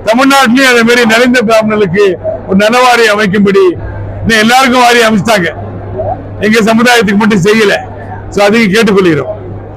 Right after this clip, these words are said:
அடுத்தது, சர்வீஸ் கமிஷன், தமிழ்நாடு சர்வீஸ் கமிஷன் தேர்வுல எல்லா சமுதாயத்துக்கும் இட, அந்த வயது உச்சவரம்பை உயர்த்திட்டாங்க.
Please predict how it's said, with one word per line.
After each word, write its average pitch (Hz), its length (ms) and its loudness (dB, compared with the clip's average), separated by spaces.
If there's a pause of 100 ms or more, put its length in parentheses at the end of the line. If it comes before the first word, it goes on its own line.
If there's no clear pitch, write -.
(260)
அடுத்தது, 233 540 0
சர்வீஸ் 233 360 2
கமிஷன், 196 400 0 (560)
தமிழ்நாடு 254 460 0
சர்வீஸ் 226 340 0
கமிஷன் 196 360 -2
தேர்வுல 202 320 2 (880)
எல்லா 247 340 4
சமுதாயத்துக்கும் 240 1040 0 (580)
இட, 226 180 0 (680)
அந்த 196 200 2
வயது 240 520 2
உச்சவரம்பை 233 460 2
உயர்த்திட்டாங்க. 226 540 0